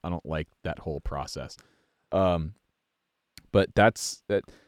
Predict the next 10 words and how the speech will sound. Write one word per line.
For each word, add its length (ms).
it 160
totally 300
makes 280
sense, 500
right? 280
If 100
somebody 280
comes 320
in 240
and, 120